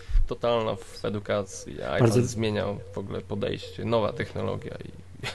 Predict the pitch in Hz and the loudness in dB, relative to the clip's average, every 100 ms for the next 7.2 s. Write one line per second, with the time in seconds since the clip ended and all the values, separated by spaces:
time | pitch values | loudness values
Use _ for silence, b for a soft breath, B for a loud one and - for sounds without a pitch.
0 | - - 110 - 98 117 113 113 107 117 | -10 -6 -4 -2 4 6 6 4 4 4
1 | 110 101 110 107 101 101 98 113 120 123 | 4 2 0 -2 2 4 6 6 6 4
2 | 120 120 113 - 117 101 113 101 85 98 | 2 2 0 2 0 2 0 0 -4 -8
3 | - - 101 95 - 143 - 87 - 85 | -8 -6 -4 -4 -2 -2 -2 -4 -4 -8
4 | 87 101 98 98 117 B B - 277 254 | -6 -6 -4 -4 -6 B B 0 2 4
5 | 170 165 127 113 92 123 123 - 110 110 | 2 0 2 2 0 -2 -2 0 0 0
6 | 110 92 - 123 104 104 104 101 92 107 | -2 -6 -8 -10 -4 -2 0 -2 -2 0
7 | 165 208 | 2 2